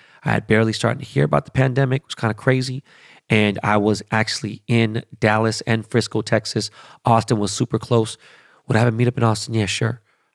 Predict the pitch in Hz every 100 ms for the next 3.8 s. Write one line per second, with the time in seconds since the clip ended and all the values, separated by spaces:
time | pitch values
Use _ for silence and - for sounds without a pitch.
0 | - - - 101 98 95 117 127 117 135
1 | 123 - 110 123 131 117 - 147 - -
2 | - _ _ 113 101 98 - 113 110 127
3 | 113 104 101 101 104 101 104